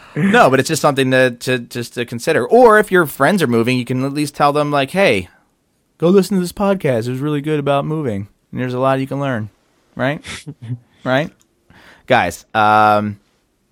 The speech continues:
email us if you have any questions, listen money matters at gmail dot com. That is our email address to say hello, whatever you wanna do. If you have, if you want some more tips on moving, I can,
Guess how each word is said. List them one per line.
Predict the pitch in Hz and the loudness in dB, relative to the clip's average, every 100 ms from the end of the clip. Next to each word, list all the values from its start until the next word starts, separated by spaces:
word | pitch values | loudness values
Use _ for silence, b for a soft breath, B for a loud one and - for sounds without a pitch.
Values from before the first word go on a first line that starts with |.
| - - _ _ _ _ - | -20 -20 _ _ _ _ 0
email | 196 185 | 4 6
us | 175 151 | 4 4
if | |
you | 151 | 0
have | |
any | 143 | 0
questions, | 123 131 123 127 117 113 | 2 2 2 0 0 0
listen | 113 113 | -2 0
money | 107 104 | 0 2
matters | 104 101 | 0 0
at | 95 | -2
gmail | 98 98 95 | -2 0 0
dot | 92 90 - | 2 0 2
com. | 131 131 131 131 127 b b | 2 4 4 2 -2 b b
That | - | -8
is | 82 | -6
our | 76 | -6
email | - 123 120 | -2 2 2
address | 120 120 117 - | 4 4 4 2
to | 101 | -4
say | - 87 | -4 -2
hello, | 87 98 123 117 117 | 2 4 6 6 4
whatever | 98 90 | 2 0
you | 87 | -2
wanna | 85 76 | -4 -6
do. | 80 127 139 131 127 127 b b b | -4 0 2 4 2 0 b b b
If | |
you | 85 | -10
have, | - - | -10 -10
if | 98 92 | -8 -4
you | 101 | -2
want | 110 - | -2 -4
some | - | -6
more | 92 104 | -2 -2
tips | 98 110 107 | -2 -4 -2
on | |
moving, | 104 110 104 | 0 0 0
I | 98 | -2
can, | 95 90 90 | -4 -6 -6